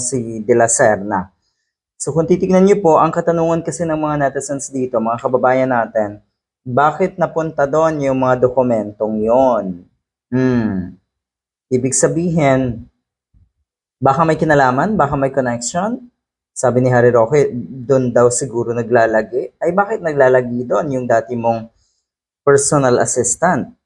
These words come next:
So, baka naman kasi meron ka rin kaugnayan pa rin hanggang ngayon. Diyan, sa mga pogo na yan sa Porac. Etong mga ganitong klaseng tao, marami kasing ini-invite eh,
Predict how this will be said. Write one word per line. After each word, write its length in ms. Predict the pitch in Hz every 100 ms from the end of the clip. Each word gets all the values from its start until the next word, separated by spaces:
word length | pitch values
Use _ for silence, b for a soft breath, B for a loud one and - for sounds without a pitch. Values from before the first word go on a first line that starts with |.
| _
So, 400 | - 139 135 123
baka 400 | 127 151 147 156
naman 240 | 156 156 156
kasi 240 | 160 175
meron 320 | 160 151 151
ka 80 | 156
rin 160 | 156 156
kaugnayan 800 | 131 147 151 143 143 143 147 131 _ _ _ _ _ -
pa 80 | 151
rin 400 | 196 190 - - _
hanggang 320 | 143 135 135
ngayon. 320 | 160 127 113
Diyan, 480 | 123 220 165 95 - _ _ _ _ _
sa 160 | - 156
mga 240 | 151 143
pogo 320 | - 151 143 147
na 80 |
yan 240 | 131 127 127
sa 160 | 139
Porac. 480 | - 110 95 90 - _ _ _
Etong 320 | - 220 294 302
mga 240 | 226 202
ganitong 240 | 190 190
klaseng 400 | 165 151 143 151
tao, 400 | 131 110 85 104
marami 320 | 135 202 233 233
kasing 480 | 214 - 214 196
ini-invite 640 | 175 170 156 131 123 185 -
eh, 140 | -